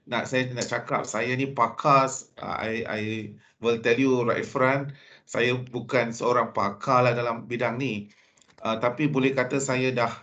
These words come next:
lebih, lebih kurang dua puluh lima, uh, dua puluh lima tahun dalam, uh, bidang human resource. Jadi mungkin se-, saya boleh share sedikit sebanyak berkenaan dengan industri-industri yang saya pernah bekerja,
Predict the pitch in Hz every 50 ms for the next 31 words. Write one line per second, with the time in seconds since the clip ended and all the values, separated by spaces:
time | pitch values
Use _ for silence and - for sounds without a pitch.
0 | _ - - 110 104 117 131 123 113 110 110 107 110 107 - 117 113 113 110 107
1 | 107 107 107 110 110 107 - - - - - _ _ _ - 101 127 117 127 135
2 | 131 120 117 120 - - - 123 123 127 123 117 117 117 113 104 107 107 107 104
3 | 123 - - 135 131 131 131 131 - 123 120 117 156 143 123 117 110 104 101 110
4 | 107 107 107 104 104 104 101 104 104 107 104 107 107 107 104 104 101 104 113 110
5 | 113 110 107 104 113 120 113 113 110 107 98 98 113 113 117 151 - - - -
6 | _ _ _ _ _ _ _ _ _ _ - - - 107 110 107 123 127 123 123
7 | 123 120 120 120 120 - 120 110 120 123 117 113 127 127 113 104 123 110 104 -
8 | - - 110 117 117 117 107 117 120 120 - 170 156 139 127 - 135 131 127 143
9 | 127 98 - 113 113 117 131 123 - - - - - - 117 110 92 80 101 107
10 | 107 110 107 101 98 117 113 120 117 117 - 131 135 123 120 120 117 127 123 123
11 | 123 - - 156 151 147 139 131 123 123 127 131 127 127 123 120 127 131 131 127
12 | 131 120 117 117 107 107 101 104 107 101 107 135 - -